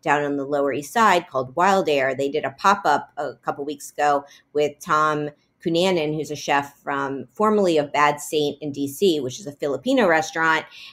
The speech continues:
And I had a great meal there. And he, this Joey and his chef were actually there too. So it was pretty cool. So the cost of this meal was twenty-one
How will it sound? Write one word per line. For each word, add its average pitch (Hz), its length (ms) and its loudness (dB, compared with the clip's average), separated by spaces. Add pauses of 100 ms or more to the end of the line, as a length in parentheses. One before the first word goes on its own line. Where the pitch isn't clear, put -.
(140)
And 147 400 -2 (100)
I 135 140 0
had 139 220 -2
a - 20 -6
great 139 260 -6
meal 139 200 -4
there. 202 320 4
And 147 280 -4 (100)
he, 190 540 0
this - 440 -6
Joey 180 420 4
and 151 220 -4
his 151 360 -2
chef - 320 0 (140)
were 170 100 0
actually 151 360 -4
there 139 180 -2
too. - 380 -6
So - 160 -12 (140)
it - 40 -18
was - 140 -20
pretty 147 180 -10
cool. 143 380 -6 (440)
So 196 140 -2
the 190 80 0
cost 240 260 4
of 196 100 0
this 247 180 2
meal 214 200 4
was 185 200 0
twenty-one 180 680 0